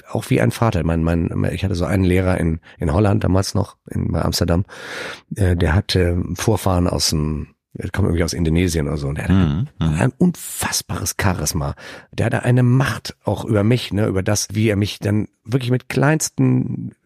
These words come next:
Speaker 1: Bemerkungen lenken konnte, äh, wo ich dann drüber nachgedacht habe, "Ja, das ist toll" oder da und die Richtung. Das konnte mein Vater übrigens auch, steht auch im Buch drin, dass der so mit kleinen Bemerkungen, äh, mich, äh, ge-, gelenkt hat. Ich weiß noch, als er am Anfang gesagt hat, äh, mein Vater,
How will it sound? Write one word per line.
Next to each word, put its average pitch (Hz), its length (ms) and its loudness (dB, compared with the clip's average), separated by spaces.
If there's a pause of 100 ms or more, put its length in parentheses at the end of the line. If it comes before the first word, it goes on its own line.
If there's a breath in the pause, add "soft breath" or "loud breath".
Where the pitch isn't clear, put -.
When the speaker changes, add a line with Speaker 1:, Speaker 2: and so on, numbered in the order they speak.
(120)
Speaker 1:
Bemerkungen 104 640 2
lenken 95 440 2
konnte, 87 400 0 (420 loud breath)
äh, 95 160 0
wo 101 100 4
ich - 140 -2
dann 101 300 2
drüber 101 260 2
nachgedacht 85 300 0
habe, - 100 -16
"Ja, 90 80 -6
das 98 140 -8
ist 101 120 -6
toll" 98 180 -2
oder 95 160 -2
da 98 160 0
und 92 120 0
die 92 60 -2
Richtung. 92 260 0
Das 90 100 -4
konnte 135 140 2
mein 113 140 2
Vater 120 280 0
übrigens 87 220 0
auch, 127 180 0
steht - 200 -6
auch 101 80 -2
im 101 100 0
Buch 110 140 -2
drin, 101 200 0
dass 104 140 0
der 107 100 0
so 101 100 0
mit 110 120 0
kleinen 147 260 2
Bemerkungen, 110 760 0 (100)
äh, 101 100 0
mich, 92 500 -2
äh, 104 60 -2
ge-, 101 160 -2
gelenkt 104 360 0
hat. 85 60 0
Ich 90 100 -4
weiß 113 120 0
noch, 107 100 2
als 87 120 -2
er 98 60 2
am 90 80 0
Anfang 113 240 2
gesagt 101 280 0
hat, 101 220 -4 (280)
äh, 85 260 2
mein 87 200 0
Vater, 95 340 0